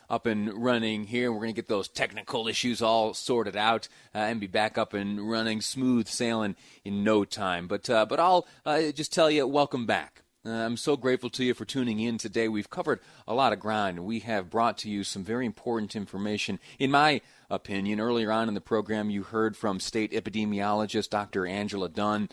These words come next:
along with the governor, the lieutenant governor, uh, and the executive director of the governor's office of economic development, as well as, uh, a woman who was there to present a new program, uh, being carried out by the state to allow for free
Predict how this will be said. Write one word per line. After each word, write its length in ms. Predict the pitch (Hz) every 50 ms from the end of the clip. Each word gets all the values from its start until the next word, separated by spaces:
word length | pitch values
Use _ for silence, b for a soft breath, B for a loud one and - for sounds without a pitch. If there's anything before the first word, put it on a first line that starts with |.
| B B B B 107
along 340 | 110 131 135 135 131 120
with 160 | 110 98 - -
the 80 | 87
governor, 560 | 85 - 127 131 110 117 120 120 120 117 117
the 80 | - 92
lieutenant 520 | 82 82 78 - - 120 123 120 110 98
governor, 540 | 92 110 107 98 107 104 104 104 101 101 95 b b b b b b b -
uh, 200 | 90 85 85 85
and 280 | 82 78 92 92 90
the 480 | 82 95 92 92 90 92 90 73 82 78
executive 540 | 90 98 - 120 117 - - 110 113 95 90
director 560 | 101 104 120 123 - - 117 113 113 110 110
of 120 | 104 87
the 160 | 90 95 90 85
governor's 460 | - 123 123 117 117 117 113 104 117
office 420 | 110 107 113 - - 107 - -
of 160 | 101 87 80 - B B B B
economic 520 | - 110 - 107 104 107 110 110 104 - -
development, 520 | 92 85 104 107 107 110 113 113 110 -
as 160 | 113 101 95
well 240 | 117 151 165 180 190
as, 240 | 175 147 143 120 - b b b b b
uh, 60 | 131
a 300 | 135 - 123 120 87 117
woman 300 | 123 127 147 160 175 175
who 160 | 151 - 160
was 180 | 143 135 123 -
there 180 | 151 165 180
to 100 | - -
present 440 | - - 135 123 117 143 147 139 -
a 40 | 117
new 200 | 131 156 165 151
program, 640 | - - 185 160 135 101 95 104 101 95 95 92 - b b b b b
uh, 140 | 104 104 98
being 200 | 104 120 113 107
carried 300 | - - 117 110 104 107
out 180 | 104 104 98
by 160 | 90 104 98
the 100 | 92 95
state 360 | - - - 113 113 120 120 -
to 440 | - - 123 117 113 113 117 117 -
allow 420 | 113 113 110 117 117 123 139 156
for 480 | 156 - - 123 107 101 104 104 110 110
free 560 | - - - - 160 160 165 170 175 190 185